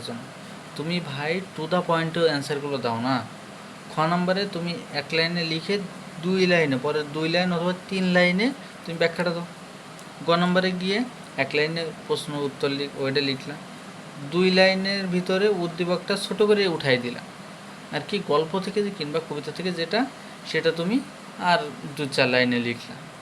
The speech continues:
হ্যাঁ, খুব বেশি বড় না, তুমি just বুঝাও,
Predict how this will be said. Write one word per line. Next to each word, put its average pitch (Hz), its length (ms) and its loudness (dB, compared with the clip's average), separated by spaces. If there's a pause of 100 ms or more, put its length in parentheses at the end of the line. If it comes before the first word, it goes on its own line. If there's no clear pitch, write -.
(200)
হ্যাঁ, 196 140 -6 (360)
খুব 247 140 2
বেশি 247 240 4
বড় 190 280 6
না, 131 180 0 (420)
তুমি 175 180 0
just 214 240 4 (200)
বুঝাও, 143 520 0